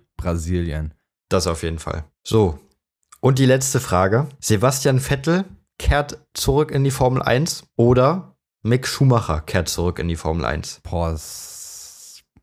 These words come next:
Speaker 1: also Vettel wär cool.
Speaker 2: Boah, hab ich heute gute Fragen rausgesucht.
Speaker 1: Aber,
Speaker 2: Das gefällt
Speaker 1: aber
Speaker 2: mir.
Speaker 1: ganz ehrlich, Vettel hatte seine Zeit. Ich fänd's einfach schön, wenn Mick jetzt die Zeit bekommt, die er verdient.
Speaker 2: Okay.
Speaker 1: Also, weil, weil das Ding ist, Mick war für, ist für mich jemand, dem viel zu früh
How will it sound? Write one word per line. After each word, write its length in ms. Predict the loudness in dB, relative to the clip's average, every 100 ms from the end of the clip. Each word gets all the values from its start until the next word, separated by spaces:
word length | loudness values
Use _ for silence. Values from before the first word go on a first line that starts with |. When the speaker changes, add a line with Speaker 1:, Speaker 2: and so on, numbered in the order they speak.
| _ -2
Speaker 1:
also 320 | 0 0 -2 _ -20 -14
Vettel 380 | -6 -2 0 2
wär 180 | 2 0 0
cool. 340 | 2 4 2 -2 _ _ _ -8
Speaker 2:
Boah, 160 | -4 0
hab 100 | 2
ich 140 | 2
heute 200 | 0 0
gute 260 | 0 0 0
Fragen 400 | -2 0 0 0
rausgesucht. 520 | -2 -4 -2 0 2
Speaker 1:
Aber, 100 | 2
Speaker 2:
Das 160 | 2
gefällt 240 | 0 -4 -2
Speaker 1:
aber 160 | -2
Speaker 2:
mir. 140 | -4 -8 -4
Speaker 1:
ganz 240 | -2 -2
ehrlich, 400 | -2 0 -2 -4
Vettel 460 | -6 -6 -2 -2 -4
hatte 200 | -4 -2
seine 280 | 0 -2 -4
Zeit. 540 | -4 -2 0 -2 -4
Ich 160 | -12 -6
fänd's 240 | -2 -2
einfach 260 | -2 -2 -4
schön, 300 | -2 0 2
wenn 160 | 0 0
Mick 240 | 0 -2
jetzt 240 | -6 -6
die 60 | -12
Zeit 300 | -8 -8 -8
bekommt, 340 | -8 -6 -6
die 80 | -4
er 60 | -6
verdient. 500 | -6 -8 -6 -8 -10 _ _ _ _
Speaker 2:
Okay. 360 | -4 -2 -4 -6 -6 0
Speaker 1:
Also, 200 | 2 4
weil, 300 | 4 2 0 _
weil 280 | 0 2 2
das 160 | -2 2
Ding 140 | 2
ist, 140 | 4 4
Mick 320 | 2 2 0
war 140 | 0
für, 180 | 2 0 0
ist 300 | -2 -2 0
für 100 | 2
mich 260 | 2 0
jemand, 380 | 0 0 0 0
dem 380 | 0 2 -2 -6
viel 240 | 0 2 2
zu 180 | 0 -2
früh 600 | -2 2 6 6 4